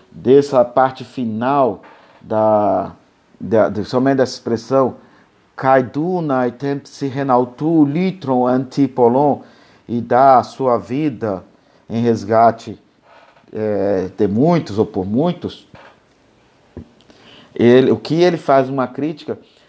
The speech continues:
que dessa interpretação mais corriqueira que fazemos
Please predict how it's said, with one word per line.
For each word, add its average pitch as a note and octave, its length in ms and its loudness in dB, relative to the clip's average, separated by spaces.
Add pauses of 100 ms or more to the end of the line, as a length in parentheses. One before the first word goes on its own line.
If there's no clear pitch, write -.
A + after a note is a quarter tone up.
(340)
que A#2+ 760 2 (240)
dessa A#2+ 400 2
interpretação C3+ 760 0
mais A#2 200 -4
corriqueira A#2+ 540 -2
que - 100 -12
fazemos A2+ 680 -4